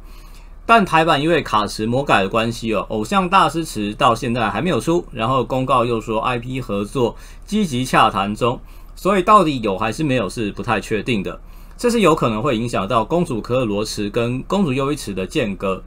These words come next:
如果这个月或下个月出偶像大师池，那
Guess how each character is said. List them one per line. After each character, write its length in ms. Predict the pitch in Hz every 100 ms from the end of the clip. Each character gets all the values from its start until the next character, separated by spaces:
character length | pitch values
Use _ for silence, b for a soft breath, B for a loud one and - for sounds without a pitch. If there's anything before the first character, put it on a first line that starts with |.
| b b b -
如 140 | 160 226
果 180 | 214
这 100 | 165
个 120 | 214 175
月 180 | 160
或 260 | 131 151 120
下 220 | - 196
个 60 | 123
月 180 | 143 104
出 340 | - 135 143
偶 140 | 113 104
像 220 | 143 117
大 180 | 127 113
师 180 | 127
池， 280 | 117 - 98 113
那 180 | 131